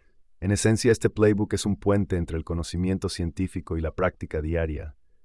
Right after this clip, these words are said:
que nos ayuda a trabajar mejor juntos y crecer como organización. Conocer a las personas. Diferencias individuales. ¿Qué es?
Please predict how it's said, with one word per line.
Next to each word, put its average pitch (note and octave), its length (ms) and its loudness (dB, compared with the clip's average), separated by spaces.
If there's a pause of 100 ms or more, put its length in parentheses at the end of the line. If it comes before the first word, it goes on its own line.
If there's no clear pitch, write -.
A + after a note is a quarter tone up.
que G2 80 -2
nos G2 180 0
ayuda G#2 300 4
a - 20 6
trabajar F2 540 0
mejor F#2+ 340 0
juntos F2+ 560 -6
y D2 60 -10
crecer F2+ 400 -2
como E2+ 200 -4
organización. D2+ 800 -8 (920)
Conocer G2 420 4
a A#2 80 8
las F#2 160 2
personas. E2 840 -6
Diferencias G#2+ 680 2
individuales. F2 880 -2 (120)
¿Qué F#2+ 260 2
es? - 280 -10